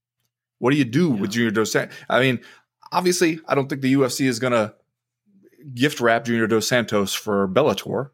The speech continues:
Speaker 1: or, God forbid, Bare Knuckle F C. But what do you do with Junior Dos Santos at this point in his career if you're the U F C?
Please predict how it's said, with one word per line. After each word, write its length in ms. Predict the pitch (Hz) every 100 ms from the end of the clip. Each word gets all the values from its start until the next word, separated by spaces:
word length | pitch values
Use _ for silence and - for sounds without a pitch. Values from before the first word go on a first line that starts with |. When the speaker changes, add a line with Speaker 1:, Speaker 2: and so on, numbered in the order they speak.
| _
Speaker 1:
or, 220 | 107 90
God 200 | 98 95
forbid, 380 | - 98 95 85
Bare 180 | 95 90
Knuckle 320 | 87 - 98
F 120 | 95
C. 380 | - 190 107 143 _ _ _ _ _ _ _ _ _ _
But 380 | 123 131 123 - _ _ _ _
what 240 | 131 143 226
do 80 |
you 80 | 294
do 220 | 190 240
with 140 | 208 156
Junior 260 | 147 143
Dos 180 | 123 120
Santos 340 | 135 123 113 110
at 120 | 101
this 120 | 107
point 220 | - 110
in 60 | 98
his 120 | 95
career 300 | - 101 98
if 100 | -
you're 100 | -
the 120 | 110
U 160 | 101 90
F 80 | -
C? 280 | - -